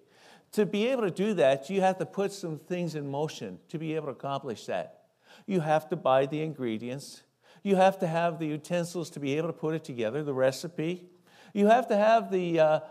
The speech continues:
uh, the time to be able to do all this. And it all has to come together and cool and be iced before you're able to serve it. It takes certain preparations,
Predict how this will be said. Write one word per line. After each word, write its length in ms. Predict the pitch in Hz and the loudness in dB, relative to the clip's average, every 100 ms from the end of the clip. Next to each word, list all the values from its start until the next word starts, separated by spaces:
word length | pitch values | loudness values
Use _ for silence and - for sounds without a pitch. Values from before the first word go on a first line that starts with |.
| - | -4
uh, 440 | 160 156 156 156 | 2 6 6 4
the 100 | 156 | -2
time 440 | 175 180 214 240 135 | -4 -2 -2 -2 -4
to 120 | 147 | -6
be 200 | 139 143 | -2 -2
able 100 | 139 | -2
to 60 | 135 | -4
do 220 | 143 135 | -2 2
all 160 | 127 | 2
this. 500 | 123 123 80 - - _ _ _ _ _ _ _ _ - | 2 -2 -4 -10 -20 _ _ _ _ _ _ _ _ 0
And 100 | 165 | 4
it 40 | |
all 180 | 185 233 | 6 6
has 240 | 226 190 | 2 0
to 100 | 190 | -6
come 260 | - 190 180 | -4 -2 -2
together 440 | 165 143 151 160 | -4 -2 -2 -2
and 140 | 156 139 | -6 -6
cool 340 | 160 160 165 | -2 0 0
and 80 | 135 | -2
be 140 | 135 | 0
iced 300 | 123 147 - | 2 0 -2
before 280 | 151 151 147 | -8 -4 -4
you're 120 | 135 | -2
able 160 | 143 135 | -4 -6
to 80 | 131 | -8
serve 300 | - 160 131 | -6 -6 -8
it. 180 | - _ _ _ - | -18 _ _ _ -6
It 180 | 196 202 | -4 -2
takes 280 | 240 254 - | -2 -2 -4
certain 440 | - 226 226 175 | -2 -2 -2 -6
preparations, 920 | - 180 170 147 147 160 - 95 82 | -2 0 0 -2 -2 -2 -6 -12 -14